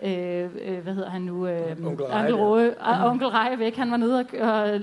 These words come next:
Speaker 1: og ligge i, øh, i to dage, ikke? Men, øh, mere var det så heller ikke. Men, men ligegyldigt, hvordan kan man have kontrol med det? Og så hvordan kan man have en samtale om,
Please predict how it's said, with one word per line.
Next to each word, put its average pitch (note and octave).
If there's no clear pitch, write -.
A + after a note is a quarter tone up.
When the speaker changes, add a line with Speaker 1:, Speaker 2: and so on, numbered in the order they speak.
Speaker 1:
og A3
ligge A#3
i, A3+
øh, F#3+
i A3
to A3
dage, G#3
ikke? C4+
Men, G#3
øh, G#3
mere A3+
var G#3+
det G#3+
så G#3+
heller A3
ikke. G#3
Men, B3
men B3+
ligegyldigt, D4
hvordan B3
kan D4
man C4+
have A#3+
kontrol C#4+
med C#4
det? C4
Og C4+
så D#4
hvordan C4+
kan C4
man B3+
have B3
en C#4
samtale B3
om, G#3